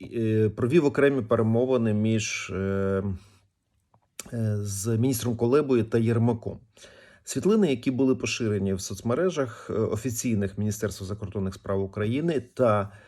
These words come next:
е, самого Андрія Єрмака, е,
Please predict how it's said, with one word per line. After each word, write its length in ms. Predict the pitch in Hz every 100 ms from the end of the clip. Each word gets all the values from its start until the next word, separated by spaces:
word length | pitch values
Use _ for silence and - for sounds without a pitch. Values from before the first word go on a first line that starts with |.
| - _ 104
е, 340 | 98 98 95
самого 420 | 92 127 113 107
Андрія 380 | 98 104 110 101
Єрмака, 680 | 98 101 101 101 - 143
е, 40 | 165